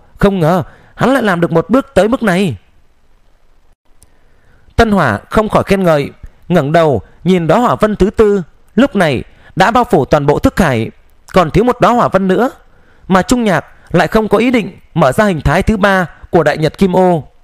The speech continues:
Nhạc tiểu tử ổn thỏa hơn ta rất nhiều, đoán chừng là hắn định tích lũy một phần tinh thần lực, chờ nắm chắc rồi mới mở ra hình thái thứ ba đấy. Thời gian từ từ trôi đi, Trung Nhạc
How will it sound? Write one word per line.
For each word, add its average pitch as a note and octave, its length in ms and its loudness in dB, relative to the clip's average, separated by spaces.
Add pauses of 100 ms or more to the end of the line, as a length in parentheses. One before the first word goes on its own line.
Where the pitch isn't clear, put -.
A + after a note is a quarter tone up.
(1600)
Nhạc D#3+ 220 0
tiểu C#3 120 0
tử D#3+ 340 -2 (200)
ổn E3+ 180 2
thỏa C#3 160 0
hơn G3+ 180 -2
ta G3 200 0
rất B3 180 -2
nhiều, F3 320 0 (380)
đoán G3+ 260 0
chừng E3+ 280 -2 (240)
là F3 140 0
hắn A3 140 -2
định B3+ 140 -2
tích B3+ 220 -2
lũy A#3 160 2
một A#3+ 160 -2
phần D#3+ 160 -2
tinh A#3 140 0
thần E3+ 140 0
lực, D#3+ 280 -2 (400)
chờ E3 160 2
nắm C3+ 180 -2
chắc - 240 -2
rồi E3+ 100 0
mới G3 120 0
mở G#3 140 2
ra F#3+ 280 0 (200)
hình F3+ 160 0
thái G3 160 0
thứ B3 100 -2
ba A3 200 0
đấy. G#3 340 -2 (2000)
Thời F3+ 120 4
gian G#3+ 240 -2
từ F#3 120 0
từ D#3 160 0
trôi G3 180 0
đi, F#3 280 0 (320)
Trung B3 180 0
Nhạc F#3 200 -2